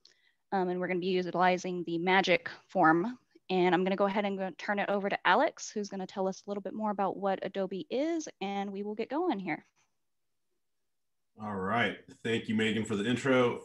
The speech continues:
Speaker 2: Fo-, uh, folks, good morning. Alex Wrigley here. I'm your Sign Customer Success Manager. Uh, before I jump into what Adobe Sign is, uh, I had a cool little story I wanted to share. So last night, as I was getting ready, uh, for my day today, I was looking at my phone and,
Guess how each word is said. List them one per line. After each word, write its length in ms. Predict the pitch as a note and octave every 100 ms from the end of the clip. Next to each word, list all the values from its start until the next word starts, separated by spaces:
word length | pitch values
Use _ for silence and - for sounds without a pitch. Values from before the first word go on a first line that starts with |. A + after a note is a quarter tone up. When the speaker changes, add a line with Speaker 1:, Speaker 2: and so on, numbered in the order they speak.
| -
Speaker 2:
Fo-, 220 | C3+ -
uh, 160 | A#2 A2
folks, 340 | - C3+ -
good 200 | - B2
morning. 420 | A#2+ C3+ C3+ C3 -
Alex 320 | A2 G#2+ -
Wrigley 320 | A#2+ A2+ G#2+
here. 380 | A2 A2 A2+ -
I'm 140 | - G2
your 100 | F#2+
Sign 300 | - G2 F#2
Customer 280 | G2+ - F#2+
Success 460 | G2 - G#2+ -
Manager. 520 | G2 F#2+ F#2 G#2+ A#2 - - - - -
Uh, 220 | A#2 A#2
before 340 | A2 C3+ F#3+ F3+
I 60 |
jump 260 | C3+ D3+ C3
into 280 | C3+ C#3 B2
what 220 | B2+ A2+
Adobe 340 | G#2 A#2+ A#2+
Sign 320 | A2+ G#2 G2+
is, 280 | G2+ G2+ G2+ - - -
uh, 200 | G2+ G2
I 40 | A2+
had 120 | A#2
a 160 | A2+ -
cool 280 | - C#3 B2
little 160 | A#2+ A2
story 400 | - B2 A2+ G#2+
I 60 |
wanted 280 | G#2 G#2+ G2+
to 80 | G2
share. 440 | - G#2 G2 F#2 - - - -
So 200 | - B2+
last 320 | B2 B2+ -
night, 320 | B2+ A#2 A#2 -
as 260 | A#2 A2 G2+
I 160 | A2
was 240 | G#2+ G#2+ F#2
getting 360 | A2+ G#2 G2+
ready, 440 | G2+ G2+ G2+ G2+ G2
uh, 280 | G2+ F#2+ F#2
for 200 | - G2
my 200 | F#2+ F#2
day 280 | G2 G2
today, 440 | G2 F#2 F2+ F2+ F2
I 120 | F#2
was 120 | F2
looking 300 | F2+ F2+ G2
at 100 | F#2
my 160 | F#2 F2+
phone 500 | - G2 G2 G2 F#2
and, 140 | F2